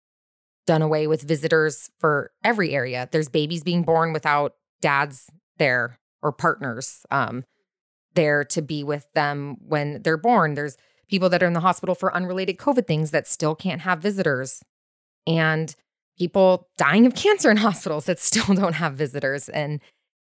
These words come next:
that's been since March that we really kind of shut things down. And the whole video goes to speak more about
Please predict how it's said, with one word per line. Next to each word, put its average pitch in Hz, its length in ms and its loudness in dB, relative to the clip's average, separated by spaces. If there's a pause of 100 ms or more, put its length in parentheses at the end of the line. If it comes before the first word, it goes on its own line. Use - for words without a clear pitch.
(320)
that's - 520 -2 (220)
been 170 260 2
since - 360 -2
March 196 400 2
that 127 120 -2
we 151 100 -6
really 156 260 -6
kind 156 220 -6
of 143 80 -6
shut - 240 0
things 165 240 -4
down. 214 420 2
And 165 520 -4 (460)
the 196 340 4
whole 294 160 2
video 190 400 2
goes 170 240 4
to 175 100 -6
speak - 340 -6
more 160 280 2
about 147 480 0